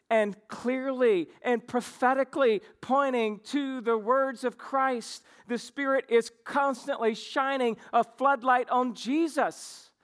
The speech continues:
The Spirit who dwells within us convicts us, and he instructs us,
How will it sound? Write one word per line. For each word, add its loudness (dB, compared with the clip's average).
The -4
Spirit -2
who 0
dwells 2
within 0
us 0
convicts -4
us, -2
and 0
he 2
instructs -2
us, 0